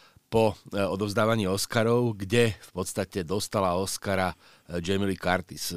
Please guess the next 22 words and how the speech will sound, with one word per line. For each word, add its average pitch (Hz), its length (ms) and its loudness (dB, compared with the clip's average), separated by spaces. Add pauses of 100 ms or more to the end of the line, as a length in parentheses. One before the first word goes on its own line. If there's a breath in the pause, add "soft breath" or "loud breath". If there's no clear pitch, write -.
za 90 360 0
úlohu 92 400 -2
vo 87 80 -2
filme 98 200 -4
Všetko 90 360 -6
všade 92 280 -2
naraz. 92 440 -2 (360 loud breath)
Eh, - 120 -8
avšak, - 480 0 (120)
eh, 101 40 2 (200)
dostala 98 480 0
ju 101 120 2
nielen 98 480 0
preto, 92 320 -4
ale 92 120 0
dostala 95 320 -2
ju 101 80 2
aj 95 280 0
ako - 160 -6
legenda 90 440 -2
práve 87 360 -2
týchto 90 400 -6